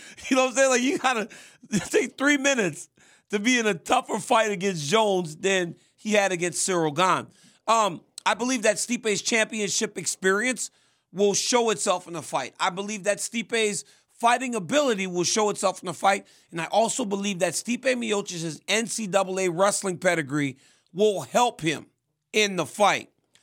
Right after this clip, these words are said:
Stipe can box, Stipe can wrestle, and Stipe also has championship experience. So, R C, in those moments, in those dark moments that we spoke about, Cyril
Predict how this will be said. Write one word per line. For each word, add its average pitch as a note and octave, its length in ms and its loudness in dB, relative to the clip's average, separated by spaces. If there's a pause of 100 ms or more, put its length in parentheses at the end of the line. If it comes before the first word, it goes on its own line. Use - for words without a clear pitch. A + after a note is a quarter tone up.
(160)
Stipe G#3+ 440 0
can A#3+ 180 -2
box, F3 500 0 (300)
Stipe G#3 480 0
can F#3+ 180 -4
wrestle, E3+ 480 0 (340)
and G3 140 0
Stipe B3 420 -2
also G#3 260 2
has G3 180 0
championship G3+ 500 -4
experience. E3+ 440 -2 (220)
So, A3+ 240 0
R B3 200 4
C, B3 200 -2
in B3 320 -2
those C4+ 260 0
moments, G3+ 540 0
in B3 200 0
those B3+ 200 0
dark A3 300 2
moments A3 300 0
that G3 140 0
we G#3 120 -4
spoke G3+ 300 -2
about, G3 220 2
Cyril F#3+ 580 2